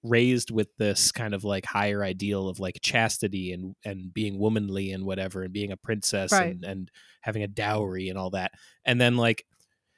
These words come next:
Speaker 1: you know, she realizes when she gets into this situation, she's like, "I need to survive. That's what I need to fucking do. So whatever I need to do to get by is what I'm gonna fucking do." So she's, like,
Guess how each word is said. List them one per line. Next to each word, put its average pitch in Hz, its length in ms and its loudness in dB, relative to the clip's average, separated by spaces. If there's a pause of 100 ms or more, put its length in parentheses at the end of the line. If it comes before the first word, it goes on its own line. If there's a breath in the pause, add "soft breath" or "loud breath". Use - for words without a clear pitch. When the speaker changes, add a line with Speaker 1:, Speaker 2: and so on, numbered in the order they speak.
(240)
Speaker 1:
you 143 80 8
know, 113 260 6
she 120 380 6
realizes 110 880 2
when 117 180 0
she 104 140 0
gets 98 220 0
into 107 180 -2
this 101 180 -2
situation, 104 560 0
she's 101 180 -4
like, 92 140 -4 (140)
"I 113 120 2
need 117 160 2
to 117 100 -4
survive. 90 720 -4
That's 98 180 -4
what 101 80 -6
I 90 60 -8
need 87 140 -10
to 95 80 -8
fucking 95 320 -8
do. 92 180 -4
So 101 160 0
whatever 117 280 2
I 117 60 4
need 117 180 0
to 107 60 0
do 110 300 2
to 98 80 -8
get 101 240 -4
by 101 240 -2
is 92 180 -8
what 95 100 -6
I'm 92 80 -10
gonna 92 160 -10
fucking 87 420 -8
do." 90 340 -2
So 95 200 0
she's, - 300 -4
like, 87 160 -10